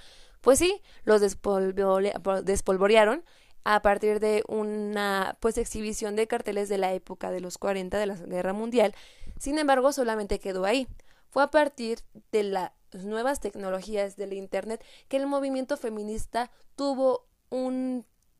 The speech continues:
toque más amplio que el de antes, ya que obviamente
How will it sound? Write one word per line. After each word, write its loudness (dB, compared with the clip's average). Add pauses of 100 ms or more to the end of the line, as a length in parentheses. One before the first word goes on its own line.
toque 2
más -6
amplio -6
que -6
el -6
de -2
antes, -6
ya 0
que -6 (380)
obviamente 4